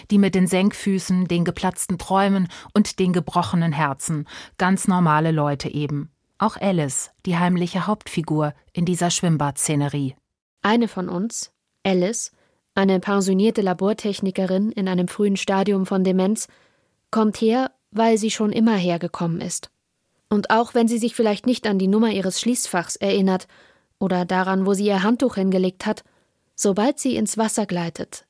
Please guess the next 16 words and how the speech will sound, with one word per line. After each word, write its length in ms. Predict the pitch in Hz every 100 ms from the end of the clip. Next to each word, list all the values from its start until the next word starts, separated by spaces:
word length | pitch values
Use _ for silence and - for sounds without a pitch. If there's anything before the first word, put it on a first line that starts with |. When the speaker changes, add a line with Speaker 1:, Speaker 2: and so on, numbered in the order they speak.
| _
Speaker 2:
weiß 340 | 202 214 254 -
sie, 160 | 233
was 220 | 202 -
zu 140 | - 190
tun 280 | - 165 165
ist. 340 | 170 - - _ _ _ _ _
Ihre 240 | 190 185
Armzüge 540 | 185 190 226 226 202 185
sind 260 | 180 170
lang 260 | 185 196 208
und 160 | 185 -
fließend, 480 | 202 202 - 175 - _ _ _ _ _
ihr 100 | 220
Beinschlag 540 | 202 233 262 - 190 190
ist 180 | 196 -
kräftig, 500 | 226 226 190 -